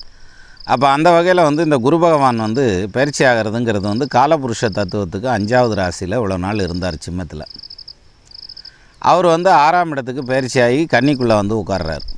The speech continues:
இப்ப இந்த கன்னி ராசிக்கு குரு பகவான் பெயர்ச்சி ஆகிறதுங்கிறது வந்து பன்னிரெண்டு ராசிக்குமான பலன்கள்ல நிறைய மாறுபாடுகள் கொடுக்கும்.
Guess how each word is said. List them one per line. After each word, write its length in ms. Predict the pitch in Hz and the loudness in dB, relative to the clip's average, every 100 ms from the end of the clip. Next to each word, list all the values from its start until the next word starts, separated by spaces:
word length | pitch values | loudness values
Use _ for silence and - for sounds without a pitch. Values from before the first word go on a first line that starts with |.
| - - - - - - - - - - - | -10 -10 -14 -14 -12 -12 -14 -20 -20 -20 -12
இப்ப 220 | 135 139 170 | -6 0 2
இந்த 140 | 151 | 2
கன்னி 340 | - 147 208 | 2 0 2
ராசிக்கு 720 | 220 170 139 131 120 156 170 110 | 4 4 2 -2 0 2 2 2
குரு 200 | 131 156 | 0 2
பகவான் 380 | 156 139 131 | 2 2 0
பெயர்ச்சி 380 | 110 117 135 139 | 0 0 0 2
ஆகிறதுங்கிறது 580 | 123 107 101 113 117 104 | 4 4 0 -2 -2 -2
வந்து 280 | 101 120 143 | -2 -2 0
பன்னிரெண்டு 480 | 135 170 185 170 139 | 2 2 2 2 2
ராசிக்குமான 640 | 131 139 117 113 113 123 | 2 0 -4 -4 -2 -2
பலன்கள்ல 480 | 104 113 113 104 135 | -2 -2 -2 -2 -2
நிறைய 300 | 156 120 120 | -2 0 0
மாறுபாடுகள் 640 | 113 101 95 95 85 90 | 0 -2 -2 -4 -4 -6
கொடுக்கும். 320 | 80 78 - | -8 -10 -12